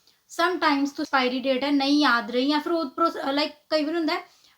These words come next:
ਉਹ ਪ੍ਰੋਡਕਟ ਦੀ ਪੈਕੇਜਿੰਗ ਤੇ ਹੁੰਦੀ ਹੈ ਐਕਸਪਾਇਰੀ ਡੇਟ, ਲੇਕਿਨ ਪ੍ਰੋਡਕਟ ਤੇ ਨਹੀਂ ਹੁੰਦੀ। So, ਮੈਂ ਤੁਹਾਨੂੰ ਸੁਜੈਸਟ ਕਰਾਂਗੀ, if, like,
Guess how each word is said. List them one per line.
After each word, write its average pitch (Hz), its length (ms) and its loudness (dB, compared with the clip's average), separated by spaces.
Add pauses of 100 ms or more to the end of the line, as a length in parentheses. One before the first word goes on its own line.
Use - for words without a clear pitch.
ਉਹ 294 120 -4
ਪ੍ਰੋਡਕਟ 294 420 -2
ਦੀ 370 140 -4
ਪੈਕੇਜਿੰਗ 277 600 -4
ਤੇ 381 60 -6
ਹੁੰਦੀ 294 180 0
ਹੈ 285 40 4
ਐਕਸਪਾਇਰੀ 240 380 -4
ਡੇਟ, 233 160 -10
ਲੇਕਿਨ 349 240 -4
ਪ੍ਰੋਡਕਟ 302 400 0
ਤੇ 311 100 -2
ਨਹੀਂ 294 100 2
ਹੁੰਦੀ। 226 280 -4 (480)
So, 339 80 2
ਮੈਂ 269 360 2
ਤੁਹਾਨੂੰ 320 260 -2
ਸੁਜੈਸਟ 240 400 -10
ਕਰਾਂਗੀ, 254 400 -4 (220)
if, 339 60 0
like, 269 420 -2